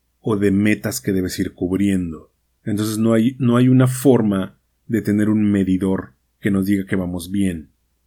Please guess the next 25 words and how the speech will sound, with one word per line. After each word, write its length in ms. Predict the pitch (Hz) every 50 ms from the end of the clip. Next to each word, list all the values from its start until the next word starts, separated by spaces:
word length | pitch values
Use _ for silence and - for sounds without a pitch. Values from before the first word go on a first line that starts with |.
| _ _
Lo 160 | - 110 104
único 300 | 110 113 117 117 127 127
que 80 | 131 -
tenemos 560 | - 131 120 120 117 113 113 110 - - -
es 320 | - 120 104 107 101 - - -
otros 300 | - - - - - -
colegas. 760 | - 90 90 95 101 104 98 - - - - - - - _ _ _ _ _ _ _ _
Entonces 360 | - 107 107 107 107 127 -
ahí 360 | - 110 113 120 120 127 131 127
entra 360 | 123 127 127 127 127 123 120
una 380 | 120 117 120 120 117 117 117
tendencia 600 | - 110 104 101 101 104 107 107 107 101 - 113 104
del 120 | 98 92 -
ser 180 | - - 101 98
humano, 640 | 95 95 95 98 98 95 95 87 85 76 71 - _ _ _ _ _ _ _
que 140 | - 101 92
es 100 | 90 87
la 160 | 95 92 87
comparación. 840 | - - 82 80 78 82 76 73 - - - 110 104 95 85 - - _ _ _ _ _ _ _
Tendemos 400 | - 98 95 98 98 98 - -
a 40 | 101
compararnos 680 | - 101 92 - 95 90 90 95 101 104 104 101 -
con 180 | - 110 104 104
los 160 | 107 104 -
otros. 480 | 120 104 98 - - 85 92 - -